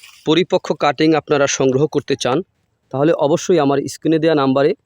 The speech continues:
যোগাযোগ করবেন। আমরা এই ঘাসের কাটিং সারা বাংলাদেশের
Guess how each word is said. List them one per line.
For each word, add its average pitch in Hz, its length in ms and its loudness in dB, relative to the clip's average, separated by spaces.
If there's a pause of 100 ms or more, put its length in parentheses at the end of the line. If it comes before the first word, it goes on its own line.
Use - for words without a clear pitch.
(120)
যোগাযোগ 120 380 -2
করবেন। 131 280 -2 (680)
আমরা 151 300 0
এই 170 100 2
ঘাসের 139 360 -4
কাটিং 147 360 -4
সারা 139 280 -2
বাংলাদেশের 151 560 0